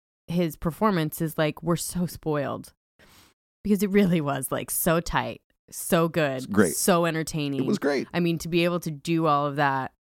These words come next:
Speaker 2: So, I, I, and I'm, I'm not gonna hate on his, I, I'm not gonna hate on the performance, 'cause I, I thought the performance, besides his outfit,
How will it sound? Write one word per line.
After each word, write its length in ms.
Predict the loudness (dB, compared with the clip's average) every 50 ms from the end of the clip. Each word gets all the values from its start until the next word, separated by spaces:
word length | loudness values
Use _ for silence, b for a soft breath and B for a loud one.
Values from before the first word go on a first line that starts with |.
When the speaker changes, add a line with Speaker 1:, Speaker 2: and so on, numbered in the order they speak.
| _ _ _ _ _ _ _ _ _ _ -12 -6
Speaker 2:
So, 180 | 0 2 2 2
I, 220 | 2 2 0 0 2
I, 80 | 0 0 2
and 120 | 2 2 2
I'm, 160 | 2 -2 -2 -2
I'm 160 | -4 -4 -2
not 160 | -2 -2 0
gonna 180 | 0 0 0 0
hate 300 | 2 2 2 0 2 2
on 140 | 2 2
his, 340 | 4 2 0 0 0 -2 -2 0
I, 140 | 0 0 0 0
I'm 100 | 0 0 2
not 120 | 2 0
gonna 140 | 0 0 0
hate 140 | 0 2 2
on 80 | 2
the 60 | 2 0
performance, 460 | 0 -2 -2 -2 0 0 0 0 0
'cause 160 | 2 4 4
I, 140 | 4 2 2 -2
I 60 | -4
thought 400 | -2 0 0 0 0 -2 -6 -10
the 60 | -6
performance, 760 | -2 -2 -2 -2 0 0 2 2 2 2 0 0 -2 -6 -10
besides 380 | -10 -8 -4 0 0 0 0 0
his 100 | 0 0
outfit, 420 | 2 0 0 -2 -2 -4 -4 -4